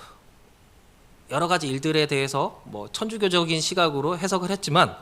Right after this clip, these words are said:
어쨌거나 믿음이 없던 그가 계속적으로 의심하고 고민하는 순간 그에게 시험이 다가오고, 그 시험을 통해서 결국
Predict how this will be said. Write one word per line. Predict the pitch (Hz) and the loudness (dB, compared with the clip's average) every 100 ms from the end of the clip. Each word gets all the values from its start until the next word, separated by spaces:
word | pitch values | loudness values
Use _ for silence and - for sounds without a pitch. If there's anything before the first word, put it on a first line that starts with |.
| - - - - | -20 -20 -20 -8
어쨌거나 | - - 247 147 139 120 82 123 | 2 6 6 8 6 6 2 -2
믿음이 | 208 285 247 | 2 8 10
없던 | 180 214 | 10 8
그가 | 190 175 | 6 4
계속적으로 | 175 165 233 226 208 196 190 | 4 4 6 8 8 8 6
의심하고 | 233 - 254 226 220 | 4 6 10 10 10
고민하는 | 208 190 233 226 220 | 8 8 12 12 12
순간 | 202 240 220 247 277 - - | 8 6 8 8 6 -10 -10
그에게 | - 165 151 | 4 6 6
시험이 | 160 208 202 185 | 6 6 4 6
다가오고, | 147 147 139 165 233 - | 6 8 6 4 -4 -10
그 | - | -6
시험을 | 127 - 170 165 | -2 2 0 0
통해서 | 147 143 143 | -2 0 0
결국 | 131 143 226 247 - | 2 4 4 2 -10